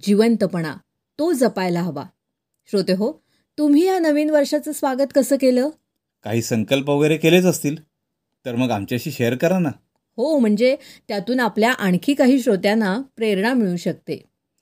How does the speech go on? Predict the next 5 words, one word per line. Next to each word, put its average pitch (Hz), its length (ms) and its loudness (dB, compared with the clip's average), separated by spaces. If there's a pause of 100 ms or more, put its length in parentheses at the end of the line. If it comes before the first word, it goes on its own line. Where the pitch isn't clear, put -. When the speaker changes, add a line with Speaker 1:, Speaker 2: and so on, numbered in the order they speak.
(420)
Speaker 2:
संपदा, 156 340 2 (420)
आपण 156 280 -2
गेल्या 127 280 4
काही 165 260 2
एपिसोडमधून 131 760 2